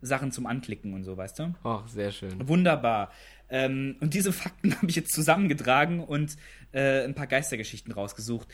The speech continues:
Speaker 1: Aber wir fangen mal ganz simpel an, ne? Direkt aus
Speaker 2: Mhm.
Speaker 1: meinem Buch Die Fakten über Geister. Also,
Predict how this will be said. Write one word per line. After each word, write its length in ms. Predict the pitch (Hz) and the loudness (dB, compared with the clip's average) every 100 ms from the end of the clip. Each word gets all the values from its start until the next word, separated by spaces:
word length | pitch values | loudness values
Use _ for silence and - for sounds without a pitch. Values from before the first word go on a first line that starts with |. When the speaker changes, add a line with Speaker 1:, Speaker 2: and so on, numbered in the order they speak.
| - - - | -20 -20 -6
Speaker 1:
Aber 160 | 147 151 | 0 0
wir 80 | |
fangen 240 | 160 226 220 | 0 0 0
mal 100 | 170 | 2
ganz 300 | 151 156 - | 2 0 0
simpel 260 | 143 143 | -2 0
an, 220 | 110 98 98 | 0 0 0
ne? 260 | 127 147 143 | 0 -2 -2
Direkt 360 | 139 165 - | -2 -2 -2
aus 140 | 147 147 | -4 0
Speaker 2:
Mhm. 60 | |
Speaker 1:
meinem 260 | 139 135 123 | -2 -2 -4
Buch 380 | 131 139 - - - - - _ _ _ _ - | -4 -4 -6 -14 -20 -20 -20 _ _ _ _ -8
Die 60 | |
Fakten 520 | 139 - 196 - - | -8 -8 -10 -10 -8
über 200 | 151 147 | -2 -2
Geister. 520 | 120 90 92 - 80 82 - - _ _ - - - - | -2 -4 -4 -8 -12 -14 -20 -20 _ _ -20 -20 -20 -2
Also, 400 | 131 139 139 | 0 4 2